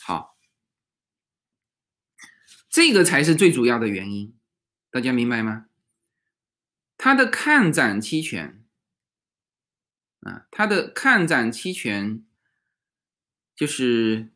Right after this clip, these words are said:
讲六十美元之后，哎，因为它这个变得好卖了，大家知道吗？它永远不存在谁，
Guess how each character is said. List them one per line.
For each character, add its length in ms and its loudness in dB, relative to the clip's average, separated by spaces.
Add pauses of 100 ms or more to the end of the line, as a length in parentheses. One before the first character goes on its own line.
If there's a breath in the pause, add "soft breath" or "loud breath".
(100)
讲 200 -6
六 280 4
十 260 4
美 340 2
元 460 0
之 140 -2
后， 580 -2
哎， 300 -4 (400)
因 100 0
为 100 2
它 160 -2
这 100 -2
个 60 0
变 160 2
得 80 0
好 200 -4
卖 280 2
了， 80 2
大 140 -2
家 100 0
知 120 -4
道 160 0
吗？ 100 -2
它 180 -6
永 320 4
远 260 4
不 120 -6
存 280 -4
在 160 0
谁， 640 -2